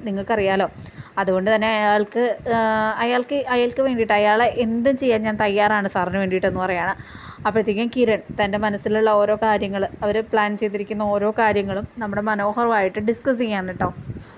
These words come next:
അപ്പോൾ ഇതൊക്കെ കേട്ട ഉടനെ തന്നെ മനോഹർ പറയാണ്, "എന്താണെങ്കിലും ഈ പണി കൊടുക്കാൻ ഞാൻ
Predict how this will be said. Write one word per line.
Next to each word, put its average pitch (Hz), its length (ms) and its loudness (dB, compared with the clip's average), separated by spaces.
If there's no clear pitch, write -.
അപ്പോൾ 302 160 0
ഇതൊക്കെ 330 320 2
കേട്ട 269 260 2
ഉടനെ 240 300 2
തന്നെ 220 200 0
മനോഹർ 214 400 2
പറയാണ്, 175 400 0
"എന്താണെങ്കിലും 262 720 2
ഈ 240 80 0
പണി 240 260 -2
കൊടുക്കാൻ 208 340 0
ഞാൻ 196 220 -2